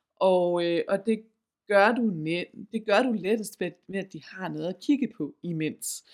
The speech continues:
Øh, så må de gerne tage noter. Der er ikke nogen, der siger, du skal sende dem de her slides. Der er ikke nogen, der siger, du skal sende dem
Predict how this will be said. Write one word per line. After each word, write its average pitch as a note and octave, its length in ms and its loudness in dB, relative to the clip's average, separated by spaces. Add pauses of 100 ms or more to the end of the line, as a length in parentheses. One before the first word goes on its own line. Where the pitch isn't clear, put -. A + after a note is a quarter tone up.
(380)
Øh, E3+ 280 0
så D4 160 0
må F#4 120 2
de G3+ 80 -2
gerne D#3+ 300 2
tage D#3 180 -8
noter. F#3 400 -4
Der D#3 100 -2
er D3+ 40 -2
ikke - 140 -6
nogen, A3 120 -2
der G#3 40 -6
siger, G#3+ 160 -4
du F3+ 60 -12
skal D#3+ 200 -10
sende F#3 380 0
dem A#3 140 0
de D#3 100 -8
her D3+ 200 -6
slides. - 520 -6
Der - 100 -4
er E3 40 -2
ikke F#3 120 -6
nogen, F#3 140 -8
der E3+ 60 -8
siger, F#3+ 300 -6
du F3+ 120 -6
skal C#3+ 320 -8
sende F3+ 440 -4
dem E3 260 -4